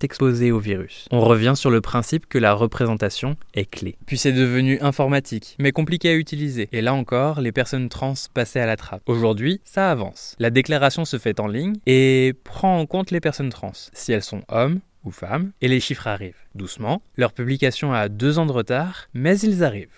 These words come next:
Il n'y a encore pas d'études poussées sur le sujet. Ce que tu vas entendre là est un medley de bribes de récits que l'on m'a confiés hors micro. On parle ici d'une population qui subit des discriminations sans fin. Même si aujourd'hui il n'est plus utile de passer des examens médicaux invasifs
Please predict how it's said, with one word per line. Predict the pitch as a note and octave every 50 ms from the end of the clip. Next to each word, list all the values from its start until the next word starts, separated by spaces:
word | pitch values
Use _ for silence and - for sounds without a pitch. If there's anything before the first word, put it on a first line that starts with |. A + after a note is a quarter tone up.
| _ -
Il | B2+ A#2+ B2
n'y | C3 C3+ C#3+
a | D3+
encore | D#3 E3 E3 - E3 D#3 -
pas | - E3+ E3
d'études | D#3+ D#3 D#3 - D#3+ D3+ -
poussées | - - C#3 C3 - C#3 B2+
sur | - B2
le | A#2 A2+
sujet. | G2+ - A#2 G#2+ G#2 G2+ F#2 -
Ce | - - C3+
que | B2+ - C#3
tu | - C#3+
vas | B2+ B2 B2+
entendre | C3 C3 - B2+ A#2+ A#2 G#2 G#2+ G#2+
là | G#2 G#2+ B2 E3 -
est | - A#2+ A2+ -
un | A#2+ A#2+
medley | B2 C3+ D3 C#3+ C#3 C3+ C#3+ D3 D3+ D3+
de | C3+ B2 A2+
bribes | A2 A2 A2+ A#2+ A2+ D#3 F3 E3+ - D#3
de | D3+
récits | D3+ C#3 C#3 C3+ B2 - - - D#3+ F3 F#3+ E3+ - - -
que | - C3
l'on | A#2+ A#2+ A#2+ A#2+
m'a | A#2+ A#2+
confiés | A#2+ - B2+ A#2 - - - D3+ C#3+ - -
hors | - B2+ B2
micro. | A#2+ A#2 G#2+ - - - - - - -
On | C3 C3
parle | - E3+ F3+ F3
ici | D#3+ - - -
d'une | C#3+ C3 B2 A#2
population | A2 - D3+ D3 - - D3 B2+ B2 - - - D3+ E3+ F#3+ -
qui | - C3+
subit | A#2 - - C#3 C#3 E3 D#3+
des | C#3 B2
discriminations | A2+ A2+ C3 - - - - - D3+ D3 C#3 C3+ B2+ - - D#3 D3
sans | C3+ - - C3+
fin. | - - - F#2+ -
Même | G#2+ A2 C3+ F3 G3
si | F#3+ - - -
aujourd'hui | E3 D3+ C#3+ C#3+ D3 C#3+ B2+ C3+ D3+ E3+
il | D#3 C3 A2+ A2
n'est | G#2+ G#2
plus | G2+ - - E3+ E3 D3
utile | D3 C#3 - - D#3 D3+ C#3
de | A#2+
passer | G#2 - A#2+ B2 - C3+
des | B2 A2+ G#2+ A2
examens | A2 A2 G#2+ A#2 A2+ A#2 A#2 A2+
médicaux | A2+ G#2 G#2 G#2+ G#2 - - G2+ - -
invasifs | C3+ C3+ C3 B2+ B2+ A#2+ A2 B2 C3 C3 - -